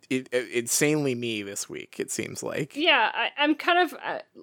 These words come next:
Speaker 2: I think that maybe this book wasn't meant to be written from <laughs> Edward's perspective.
Speaker 1: Yeah. <laughs>
Speaker 2: Um, so I'm not
Speaker 1: Doesn't
Speaker 2: so
Speaker 1: really
Speaker 2: sure
Speaker 1: work.
Speaker 2: about this one.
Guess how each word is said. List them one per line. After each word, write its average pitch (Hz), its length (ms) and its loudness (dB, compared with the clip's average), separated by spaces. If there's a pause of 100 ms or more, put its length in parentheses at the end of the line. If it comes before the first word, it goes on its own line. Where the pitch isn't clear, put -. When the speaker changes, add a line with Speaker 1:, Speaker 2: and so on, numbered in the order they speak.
(140)
Speaker 2:
I 233 120 2
think 311 300 0
that 220 140 2
maybe 285 360 4
this 233 200 2
book 247 300 4
wasn't 226 320 2
meant 349 240 4
to 254 120 -2
be 202 140 0
written 180 240 0
from 226 180 -2
<laughs> 247 40 2
Edward's 233 440 6
perspective. 240 960 4 (300)
Speaker 1:
Yeah. 240 420 8
<laughs> 226 60 8
Speaker 2:
Um, 220 400 2
so 262 160 4
I'm 262 140 6
not 269 100 8
Speaker 1:
Doesn't - 160 4
Speaker 2:
so 277 80 10
Speaker 1:
really 254 120 8
Speaker 2:
sure 247 200 8
Speaker 1:
work. 214 100 8
Speaker 2:
about 190 220 4
this 233 260 6
one. 110 360 -2